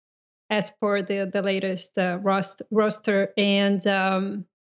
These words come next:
it was just great. The talks were great. We hung out afterwards. And I don't know, I had a great time, learned a ton,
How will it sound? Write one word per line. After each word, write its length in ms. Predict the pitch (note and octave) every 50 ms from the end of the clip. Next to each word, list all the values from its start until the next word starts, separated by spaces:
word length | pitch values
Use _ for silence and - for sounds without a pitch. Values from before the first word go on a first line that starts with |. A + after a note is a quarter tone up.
| _ _ _ _ -
it 120 | - A3
was 120 | A3 A3+ A3
just 180 | A#3+ A3+ -
great. 280 | - B3 B3+ D4+ D#4 B3
The 80 | A3 G3
talks 340 | - A3+ G#3 A3 A3+ -
were 120 | - D4+ D4
great. 800 | C4+ C#4 C4+ C4+ C4+ C4+ C#4 C#4 C#4 C4+ - - - - - _ _ - A#3 _ _ _ _ _ -
We 320 | G#3 G3 A3 G#3+ G#3+ G#3+
hung 280 | E3+ F3 G3 G#3 G#3 A3+
out 480 | A#3+ B3 B3 B3 B3 - - - - - -
afterwards. 1040 | A3+ A3 A3 - A#3+ A3+ A3+ A3 G#3+ G#3+ G#3 G#3 G3+ G3 - - - - - - _ _ _ _ _ _ _ _ _ _ _ - -
And 640 | G3 G3 G3 G3 F#3+ F#3+ F#3+ F#3+ G3 F#3+ F#3+ F#3+ - - - - _ _ _ _ _ _ -
I 260 | - - - F#3+ A3
don't 140 | A3 A3 A3+
know, 280 | A#3+ B3+ C4+ C4 A#3 A3 -
I 80 | A3 G#3
had 200 | A3 A3 A3+ A3
a 80 | A3
great 200 | G#3+ G#3+ G#3+ G#3+
time, 300 | - A#3 G#3+ G#3+ G#3+ G#3
learned 240 | G3+ G#3 G#3+ G#3+ G#3
a 60 | A3+
ton, 520 | A3 - A#3 G3+ G3+ G3 G3+ G#3+ A3+ A3